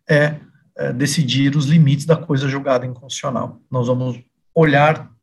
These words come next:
não só pra casos muito do passado, sobre fim social, contribuição social sobre o lucro, que o S T F decide hoje, limites da coisa julgada constitucional, mas se ele também não modular o caso do terço, nós vamos ter essa discussão do terço, de coisas,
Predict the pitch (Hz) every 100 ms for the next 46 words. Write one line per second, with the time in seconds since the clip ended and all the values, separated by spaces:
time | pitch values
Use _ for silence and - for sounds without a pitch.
0 | - 156 208 - 170 160 - 147 131 120
1 | 127 143 240 262 - 139 - _ _ _
2 | _ - 117 127 123 143 147 - 143 123
3 | 113 131 - 127 - 107 117 139 131 -
4 | 131 127 127 123 139 - 117 120 113 131
5 | 151 143 156 - - _ _ _ - 131
6 | - 127 135 - 135 - 175 170 139 190
7 | 226 180 151 135 139 - 120 135 131 123
8 | 127 131 127 - 120 - - - 180 -
9 | _ _ - 180 170 180 - - - 180
10 | 170 180 160 160 185 190 165 151 143 -
11 | 139 143 151 147 156 - _ _ - 233
12 | 131 123 117 127 123 131 - - 143 170
13 | - 151 160 - 160 - 175 165 180 -